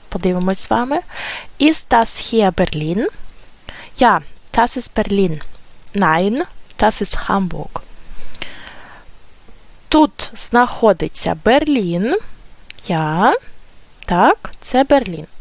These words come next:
Або ж nein, ні, це Гамбург. І давайте подивимось, коли ми ставимо запитання,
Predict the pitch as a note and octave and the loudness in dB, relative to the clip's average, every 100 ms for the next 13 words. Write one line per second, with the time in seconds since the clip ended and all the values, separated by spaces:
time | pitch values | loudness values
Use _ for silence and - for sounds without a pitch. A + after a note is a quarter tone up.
0 | - G#3 - - - - - G3+ E3+ D3+ | -2 -2 -2 -8 -8 -12 -8 -2 0 0
1 | F3+ A#3+ G#4 C5+ - - A3 F#3 F3+ C#4+ | 2 4 4 2 -2 -4 0 2 4 2
2 | - - - - - - D4+ D#4 A#3 G3 | 0 -12 -20 -18 -12 0 4 6 6 2
3 | D#3 - - - - - - - - - | 0 -4 -8 -10 -16 -18 -18 -20 -20 -20
4 | - - - - - B3+ B3 A3 A3+ A3 | -20 -16 -14 -10 -4 0 2 2 2 0
5 | G3+ F#3 F3+ F3+ - - G3+ A#3 D#4+ C#4 | -2 -2 -4 -4 -8 -2 4 4 4 2
6 | - A#3 A3+ G#3 G3 F3+ G3+ A#3 - A#3+ | 2 2 2 2 -2 2 2 2 0 -4
7 | - G3 E3+ E3+ F3 G#3+ | 0 0 0 -2 0 0